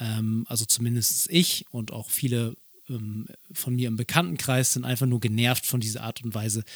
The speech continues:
wie man überhaupt den ersten Einstieg wählt. Ja, und um das zu verhindern und natürlich auch einen guten Start zu eröffnen, und vielleicht ist dein Produkt auch super gut, ähm, muss man eigentlich eine Sache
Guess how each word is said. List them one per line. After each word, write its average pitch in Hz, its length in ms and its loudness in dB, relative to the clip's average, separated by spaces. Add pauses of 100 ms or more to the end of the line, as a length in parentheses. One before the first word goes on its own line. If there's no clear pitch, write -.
(200)
wie 131 140 2
man 135 220 2
überhaupt 117 320 -2
den 113 80 -2
ersten 117 320 2
Einstieg 120 480 -2
wählt. 95 380 -4 (760)
Ja, 170 160 6
und 135 380 -2
um 127 160 0
das 135 380 8
zu 226 120 4
verhindern 151 640 6
und 135 240 -2
natürlich 123 480 -2
auch 120 220 -4
einen 113 180 0
guten 180 260 2
Start 156 600 4
zu - 180 4
eröffnen, 135 540 6
und 120 160 -2
vielleicht 131 240 0
ist - 180 4
dein 294 140 -2
Produkt 147 260 2
auch 113 140 -4
super 113 260 -2
gut, 117 340 -4 (560)
ähm, 123 600 2 (640)
muss 165 260 4
man 202 160 4 (320)
eigentlich 170 360 4
eine 190 260 8
Sache 160 500 2